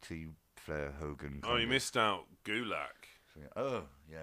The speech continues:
Speaker 1: Gulak with his PowerPoint
Speaker 2: With his
Speaker 1: presentation
Speaker 2: PowerPoint.
Speaker 1: again.
Speaker 2: I'm desperate to see what's on slide
Speaker 1: I,
Speaker 2: two.
Speaker 1: I wanna see what's on slide three hundred and one.
Speaker 2: <laughs>
Speaker 1: That's how much I'm well into Drew Gulak's PowerPoint presentation.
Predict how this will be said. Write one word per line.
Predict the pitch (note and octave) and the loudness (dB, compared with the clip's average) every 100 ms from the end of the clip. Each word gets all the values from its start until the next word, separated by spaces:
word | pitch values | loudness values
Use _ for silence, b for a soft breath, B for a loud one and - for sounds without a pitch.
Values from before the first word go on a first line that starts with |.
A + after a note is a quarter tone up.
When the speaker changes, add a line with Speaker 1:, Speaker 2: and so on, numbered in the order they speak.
| D2+ | -10
Speaker 1:
Gulak | F2 D#2+ D2 - | -10 -8 -8 -10
with | D2 | -14
his | C#2+ | -16
PowerPoint | - D#2 C#2+ - C2+ G#2 | -14 -12 -12 -14 -14 -8
Speaker 2:
With | G2+ | -6
his | F#2+ | -6
Speaker 1:
presentation | - G2 F#2 - | -2 0 0 -4
Speaker 2:
PowerPoint. | E2+ | -8
Speaker 1:
again. | - | -6
Speaker 2:
I'm | G2 G2+ - | -6 -6 -4
desperate | A#2 - - F#2+ | -4 -4 -8 -12
to | - | -10
see | - F#2 | -8 -8
what's | D#2+ D2+ E2 | -10 -12 -14
on | D2 | -12
slide | - D2 C#2 | -10 -10 -8
Speaker 1:
I, | D#2+ | -6
Speaker 2:
two. | - C#2 - | -6 -10 -6
Speaker 1:
I | - F2+ | 0 0
wanna | F2+ E2+ E2 | 0 -2 -4
see | D#2 - D#2 | -8 -8 -8
what's | D2 - - | -10 -12 -14
on | C#2+ | -14
slide | C#2 D#2 D2+ C#2+ - | -14 -10 -10 -10 -14
three | - D#2+ | -14 -12
hundred | C#2 D2 C#2 | -12 -14 -14
and | D2+ C#2 | -14 -10
one. | C2+ C2 B1+ B1+ - | -10 -10 -12 -8 -4
Speaker 2:
<laughs> | C#3+ A#2+ - A#2+ - B2+ A#2+ - A2+ - | -2 -4 -2 -2 -2 -4 -4 -4 -6 -6
Speaker 1:
That's | E2+ D#2 - | -4 -4 -4
how | E2+ | -6
much | D#2 D2 C2 - D2+ | -4 -6 -8 -10 -8
I'm | C#2 C#2+ | -8 -6
well | C#2+ C#2 | -4 -4
into | C#2+ C#2+ C#2 C2 | -4 -8 -10 -8
Drew | - C#2 | -4 -4
Gulak's | C#2 D#2 D#2 C#2 C#2+ - | -2 -4 -2 -2 -4 -6
PowerPoint | - C#2+ C2+ - C#2+ - | -8 -6 -8 -10 -16 -14
presentation. | D2 C#2+ E2+ A#2 G2+ F2+ - B1+ | -14 -14 -8 -6 -6 -6 -8 -10